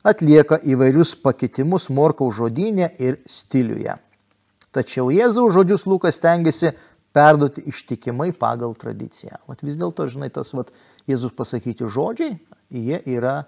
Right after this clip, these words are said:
na, jau ipsissima verba Christi, ar ne? Kaip, kaip čia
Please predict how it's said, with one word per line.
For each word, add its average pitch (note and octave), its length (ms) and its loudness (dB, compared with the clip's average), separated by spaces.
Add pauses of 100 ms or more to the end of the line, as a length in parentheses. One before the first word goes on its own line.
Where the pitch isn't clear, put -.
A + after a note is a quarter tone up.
(360)
na, C3 560 -4 (600)
jau B2 460 0 (300)
ipsissima D#3 680 2
verba D3 340 6
Christi, D3 520 2
ar G#2+ 80 -10
ne? C#3+ 120 -4
Kaip, A#2+ 220 -10 (400)
kaip B2 240 -8
čia B2+ 200 0